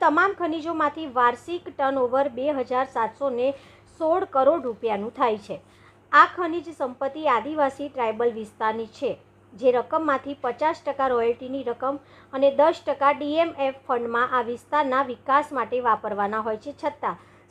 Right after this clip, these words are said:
સરકાર દ્વારા આદિવાસી વિસ્તારમાં પ્રત્યે ઉદાસીન વલણના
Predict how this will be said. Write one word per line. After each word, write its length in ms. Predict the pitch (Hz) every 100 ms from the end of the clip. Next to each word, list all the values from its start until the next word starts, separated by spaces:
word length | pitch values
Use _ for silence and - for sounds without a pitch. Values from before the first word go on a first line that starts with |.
| -
સરકાર 400 | 302 294 339 381 311
દ્વારા 260 | 311 302 285
આદિવાસી 500 | 277 311 320 320 330
વિસ્તારમાં 580 | 277 - 285 277 269 277 -
પ્રત્યે 340 | 247 - - - - -
ઉદાસીન 520 | 285 302 349 427 415 320
વલણના 380 | 311 320 330